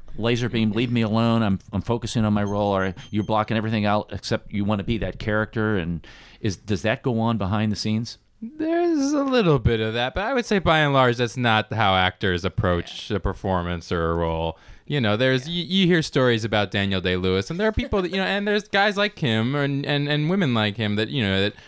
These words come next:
Speaker 2: really do need to kinda tune out reality because they, they, you know, their performance comes from, like, such a, you know, like, deep investment with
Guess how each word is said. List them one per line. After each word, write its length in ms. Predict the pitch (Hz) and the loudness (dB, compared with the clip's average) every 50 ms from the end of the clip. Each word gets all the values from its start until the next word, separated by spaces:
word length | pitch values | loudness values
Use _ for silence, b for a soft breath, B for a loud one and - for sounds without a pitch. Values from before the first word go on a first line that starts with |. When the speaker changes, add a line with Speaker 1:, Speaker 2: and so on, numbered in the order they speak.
| B B _ | B B _
Speaker 2:
really 240 | 139 139 147 147 139 | 2 2 4 4 2
do 240 | 120 110 135 139 143 | 0 0 0 2 2
need 200 | 135 120 113 101 | 2 0 0 -2
to 60 | 117 | -4
kinda 280 | - - 117 107 101 98 | -4 -4 -2 -2 -2 -4
tune 500 | - - - 143 135 135 135 135 135 123 | -4 -4 -4 -2 0 0 0 0 0 2
out 440 | 110 110 113 110 101 95 - - - B B B B B B 139 - | 2 2 2 2 0 -2 -4 -8 -12 B B B B B B -20 -10
reality 600 | 131 107 104 110 120 139 160 165 156 135 120 117 | -6 -2 -2 -2 -2 -2 -2 0 0 0 -2 -2
because 300 | 107 110 104 - 113 104 107 | -4 -4 -4 -4 -4 -2 0
they, 340 | 110 107 - - - 110 - | -2 -2 -2 -4 -10 -12 -4
they, 200 | 120 117 113 110 - | -2 -2 -2 -2 -4
you 320 | 123 123 120 120 120 113 | -8 -8 -6 -6 -4 -4
know, 120 | 107 104 | -4 -2
their 160 | 104 107 110 110 | 0 -2 -2 -2
performance 540 | - 117 - - 127 123 120 117 107 - - | -4 -8 -6 -8 -6 -6 -6 -6 -8 -8 -10
comes 240 | - 117 107 104 - | -10 -8 -8 -8 -8
from, 80 | 107 98 | -8 -8
like, 160 | 90 87 - | -8 -10 -12
such 340 | - - 117 107 104 - - | -6 -2 -2 -2 -2 -2 -4
a, 160 | 98 92 87 B B B B B B B | -4 -4 -4 B B B B B B B
you 140 | - 123 107 | -6 -4 -4
know, 160 | 95 85 85 | -2 -2 -4
like, 220 | 87 85 85 82 - | -4 -4 -6 -6 -4
deep 180 | - 107 101 - | -6 -4 -4 -4
investment 600 | 95 90 85 90 98 107 - - 98 90 82 92 | -6 -6 -6 -8 -8 -6 -6 -6 -8 -8 -6 -8
with 200 | 92 90 - | -8 -8 -10